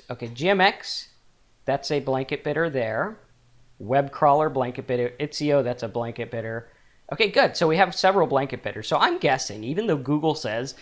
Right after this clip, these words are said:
this is, like, six ninety-nine a click, it's not, okay? It's probably a dollar or less. It's probably less than forty-five cents.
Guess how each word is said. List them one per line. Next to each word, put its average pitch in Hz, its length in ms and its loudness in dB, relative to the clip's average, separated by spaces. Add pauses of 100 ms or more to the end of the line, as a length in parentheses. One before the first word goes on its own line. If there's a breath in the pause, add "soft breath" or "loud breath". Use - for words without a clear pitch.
(180 loud breath)
this 113 140 -8
is, 131 100 -2
like, 123 220 -2
six - 380 -8
ninety-nine 123 480 -2
a 117 40 -8
click, - 420 -6 (420 soft breath)
it's 151 200 2
not, 135 340 2 (100)
okay? 131 280 -4
It's 127 120 -6
probably 147 460 2
a 139 60 6
dollar 143 480 4
or 135 200 0
less. 139 400 0
It's - 140 -10
probably 151 420 -4
less 147 240 -2
than 147 180 -6
forty-five 131 640 -4
cents. - 520 -10